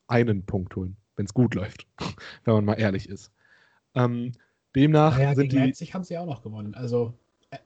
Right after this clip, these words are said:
Speaker 2: nichts unmöglich.
Speaker 1: Nichts ist unmöglich, aber von der reinen Planung her, wenn man's mal realistisch sieht, muss man die nächsten Spiele gewinnen. Wie gesagt, äh,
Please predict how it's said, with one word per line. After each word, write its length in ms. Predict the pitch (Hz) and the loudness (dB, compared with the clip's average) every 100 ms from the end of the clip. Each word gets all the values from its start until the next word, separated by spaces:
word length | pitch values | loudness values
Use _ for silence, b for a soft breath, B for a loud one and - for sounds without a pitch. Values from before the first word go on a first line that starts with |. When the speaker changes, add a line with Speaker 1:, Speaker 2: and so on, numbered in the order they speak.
| _ | _
Speaker 2:
nichts 260 | 131 127 165 | -8 -4 -2
unmöglich. 480 | 160 165 127 110 _ _ _ _ _ _ | 0 0 -4 -8 _ _ _ _ _ _
Speaker 1:
Nichts 300 | 123 127 - | 0 2 2
ist 140 | 127 135 | 0 0
unmöglich, 720 | 123 135 151 160 165 - - - | 2 2 2 0 0 -4 -16 -6
aber 360 | 123 123 120 - | 0 2 0 -4
von 180 | - 127 | -2 4
der 180 | 127 120 | 4 6
reinen 240 | 131 139 | 4 4
Planung 480 | - 127 147 160 156 | 2 4 6 4 2
her, 240 | 151 151 | 2 2
wenn 80 | 127 | 0
man's 180 | 123 120 | -4 -2
mal 120 | 123 | -2
realistisch 600 | 120 123 147 - 143 - | 0 2 0 0 -2 -2
sieht, 220 | 147 147 b b b b b b b b b _ _ _ | -2 -2 b b b b b b b b b _ _ _
muss 280 | 147 170 - | 4 4 6
man 380 | 180 170 170 151 | 4 4 2 0
die 120 | 151 | 2
nächsten 360 | 147 156 - 160 | 2 2 0 -6
Spiele 500 | - 156 147 143 135 | 0 4 6 6 4
gewinnen. 600 | 135 135 175 185 185 - _ - | 2 4 4 4 0 -6 _ -4
Wie 160 | 143 139 | -2 2
gesagt, 440 | 135 139 156 - | 4 2 0 -4
äh, 380 | 147 139 135 | 0 2 2